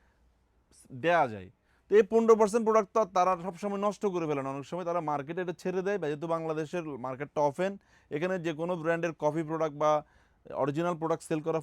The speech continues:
পসিবল, তাই আমরা এই প্রোডাক্টগুলো পেয়ে কম দামে আপনাদের কাছে সেল করতে পারি। আপনি যারা বুঝেন না এক্সপোর্ট ইম্পোর্ট, তাদের জন্য এটা জানালাম। কিন্তু ইম্পোর্ট মানে হচ্ছে, যেমন আমাদের এই ব্র্যান্ডগুলো, প্রোডাক্টগুলোর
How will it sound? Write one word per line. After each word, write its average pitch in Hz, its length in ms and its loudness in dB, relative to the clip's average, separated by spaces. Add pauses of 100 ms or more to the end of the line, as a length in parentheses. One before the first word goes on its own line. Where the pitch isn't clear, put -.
(140)
পসিবল, 175 540 0 (340)
তাই 165 160 4
আমরা 170 360 0
এই 190 80 0
প্রোডাক্টগুলো 156 580 -4
পেয়ে 180 200 0
কম 156 280 -6
দামে 139 200 0
আপনাদের 139 300 0
কাছে 127 180 -4
সেল 120 240 -4
করতে 110 240 -10
পারি। 98 240 -8
আপনি 156 400 -8 (400)
যারা 165 260 6
বুঝেন 160 340 0
না 202 140 -2
এক্সপোর্ট 196 320 -2
ইম্পোর্ট, 196 200 -2
তাদের 190 140 2
জন্য 202 120 4
এটা 185 80 -2
জানালাম। 196 340 4
কিন্তু 190 200 -6
ইম্পোর্ট 220 500 0
মানে 202 260 2
হচ্ছে, 175 380 -4 (420)
যেমন 196 240 4
আমাদের 208 280 6
এই 226 320 2
ব্র্যান্ডগুলো, 175 560 2
প্রোডাক্টগুলোর 156 720 -2